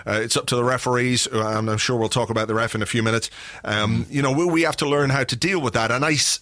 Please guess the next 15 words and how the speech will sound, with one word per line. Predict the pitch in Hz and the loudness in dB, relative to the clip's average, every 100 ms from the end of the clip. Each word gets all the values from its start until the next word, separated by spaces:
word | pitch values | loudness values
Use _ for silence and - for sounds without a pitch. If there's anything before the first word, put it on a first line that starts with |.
| - | -2
I | 135 | 0
assume | 139 123 - 226 175 139 120 101 _ _ _ _ _ _ - | 2 2 2 2 2 2 0 -4 _ _ _ _ _ _ -12
that | 113 143 156 | -2 -2 0
was | 131 131 123 - - - - - - | 2 2 2 0 -2 -10 -18 -14 -2
part | 160 156 151 | 0 2 0
of | 117 | 0
why | 135 127 | 2 2
he | 117 | 2
made | 120 123 123 | 2 2 2
that | 110 107 104 | 2 0 0
halftime | 110 101 - 107 98 | 0 0 0 0 0
change, | - 107 95 90 | 0 0 0 -4
the | - 90 | -6 -2
double | 117 104 | 0 0
change. | - 104 95 95 95 | 0 0 0 0 -2